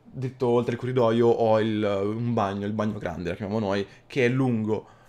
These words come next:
eh, e ha un tappeto per terra. E per giocare, cosa faccio io? Lancio da qua la pallina, fino in bagno, fino in fondo in bagno, lei prende la pallina e scivola sul tappeto <laughs> e rimane lì a giocare poi.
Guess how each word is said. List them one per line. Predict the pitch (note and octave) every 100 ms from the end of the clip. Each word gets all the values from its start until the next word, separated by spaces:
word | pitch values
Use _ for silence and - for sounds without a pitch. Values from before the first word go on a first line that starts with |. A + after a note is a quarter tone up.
| _
eh, | F#2+ F#2+ G2+
e | A#2+
ha | B2
un | B2+ B2+
tappeto | B2 C3+ B2 A#2
per | G#2+
terra. | - E2+ C#2+ D#2 - - - - _ -
E | G#2+ G#2 A2+ A2+ A2+ A2
per | D#3 D3+
giocare, | D3+ D3 C#3 D3 D#3
cosa | C#3+ A#2
faccio | B2 C3
io? | B2
Lancio | G#2 A2 A2+
da | A#2
qua | G#2 A#2+
la | G2+
pallina, | A#2+ A#2 A2 A#2+ C3+ - _ _
fino | - E3
in | C#3 C3 B2
bagno, | G2 G#2 A2
fino | A2+ A2+
in |
fondo | G#2+ A2+ C3
in | C3
bagno, | G2 G#2+ A2
lei | B2+ C#3
prende | C#3+ C#3+
la | B2+
pallina | D3 C#3+ A#2 A#2+ - -
e | A#2+
scivola | A#2 - E3 F3 D3+
sul | C3
tappeto | B2 B2 A#2 G#2+ A2 A#2 C#3 -
<laughs> | - -
e | C3
rimane | C#3 B2+
lì | A#2+
a | A2+
giocare | G#2+ F#2+ A2 A2+
poi. | - F#2+